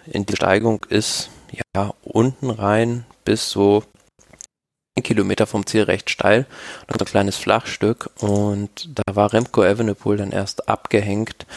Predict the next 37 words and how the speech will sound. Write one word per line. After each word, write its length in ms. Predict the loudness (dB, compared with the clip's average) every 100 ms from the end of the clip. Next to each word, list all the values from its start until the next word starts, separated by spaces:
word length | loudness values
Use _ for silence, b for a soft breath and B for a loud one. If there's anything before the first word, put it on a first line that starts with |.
| B
haben 140 | -4 -2
sich 240 | -2 0
alle 160 | 0 0
vorne 260 | 0 -2
so 80 | -2
ein 60 | -4
bisschen 260 | -4 -4
belauert. 440 | -2 2 4 4 2
Er 120 | -2
kam 400 | 0 0 0 -2 -8
mit 240 | -8 -6 -2
Schuss 300 | 2 2 2
von 200 | 0 2
hinten 320 | 2 0 0
dann 180 | 0 2
wieder 180 | 0 0
vorbei 480 | 0 2 4 4 B B B B B
und 100 | -2
da 60 | 0
dachte 440 | 2 0 2 0
man 240 | 4 4 2
schon 240 | 0 0
so, 340 | 4 4 4 -2
okay, 240 | -2 -2 -6 _ _ _ _ _ _ _
zum 120 | -2 2
Mensch 180 | 2 0 _ _ _ _
gefallen, 540 | -2 2 4 4 4 -2
so 400 | -2 0 0 -2 -6 -8
vielleicht 360 | 2 2 2
fünfhundert 460 | -2 -2 0 -2 0
Meter 220 | 0 0
vor 160 | 0 -2
dem 140 | -2
Ziel, 340 | 0 2 2 0 _ 0
er 100 | 0
gewinnt 340 | 2 2 2
das. 1000 | 0 _ _ _ _ _ _ _ -10